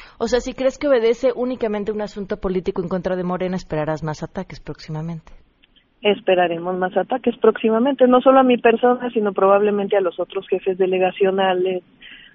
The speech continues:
Speaker 2: a los diputados, a nuestro presidente en la ciudad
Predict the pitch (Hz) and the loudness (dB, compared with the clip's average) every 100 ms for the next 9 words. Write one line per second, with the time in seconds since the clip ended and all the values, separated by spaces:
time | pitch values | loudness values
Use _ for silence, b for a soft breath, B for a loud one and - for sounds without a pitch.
0 | - 220 214 208 196 196 185 196 185 202 | 2 4 6 4 2 2 6 6 6 4
1 | 208 - - 175 160 170 170 - 170 160 | 0 -8 -12 -12 -10 -12 -14 -6 -2 -2
2 | 160 - 165 160 175 180 180 196 196 196 | -2 -4 -4 0 2 2 4 4 4 6
3 | 208 202 214 | 8 8 6